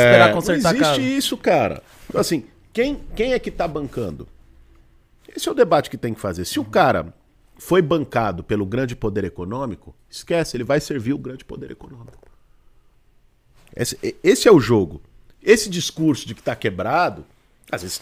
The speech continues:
Speaker 2: óbvio que você tem problemas fiscais no Estado
Speaker 1: Uhum.
Speaker 2: e você precisa resolver. Em determinados momentos, você precisa fazer um corte aqui e acolá pra poder resolver os problemas fiscais. Mas essa não pode ser a política num momento de crise, cara. Porque num momento de crise,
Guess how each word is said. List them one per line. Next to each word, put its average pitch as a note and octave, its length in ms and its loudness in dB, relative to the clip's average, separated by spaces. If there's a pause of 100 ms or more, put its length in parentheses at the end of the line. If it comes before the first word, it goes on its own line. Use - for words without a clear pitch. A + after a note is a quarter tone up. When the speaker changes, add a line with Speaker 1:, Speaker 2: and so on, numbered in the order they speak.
Speaker 2:
óbvio D3 340 2
que - 100 -12
você A2 120 -2
tem G2 240 -4
problemas F#2+ 520 -2
fiscais F#2+ 480 -6
no G#2+ 80 -8
Estado F#2 500 -8 (120)
Speaker 1:
Uhum. A#2+ 140 -10
Speaker 2:
e B2+ 60 0
você A2 220 4
precisa F2+ 200 -6
resolver. C#3+ 560 2 (220)
Em A#2 60 0
determinados A2 540 4
momentos, G2+ 240 2
você E3 200 0
precisa A3+ 200 -4
fazer C3 240 2
um C3+ 100 2
corte A#2+ 420 2
aqui G#2 200 -2
e B2 40 6
acolá A2 420 0 (300)
pra E3+ 120 6
poder D#3+ 480 6 (340)
resolver C#3+ 320 4
os G3+ 100 4
problemas D3 260 0
fiscais. F#2+ 320 -2
Mas A2 180 4
essa G#3+ 220 6
não B3+ 140 6
pode E3+ 280 6
ser - 120 6
a D#3 40 8
política D#3+ 440 0
num G#3 100 -2
momento G3 380 -6
de G#3+ 100 -10
crise, C3 640 -4
cara. A#1 380 -16 (680)
Porque - 160 -2
num G#3 120 0
momento G3+ 400 -2
de F3 140 2
crise, B2 800 -2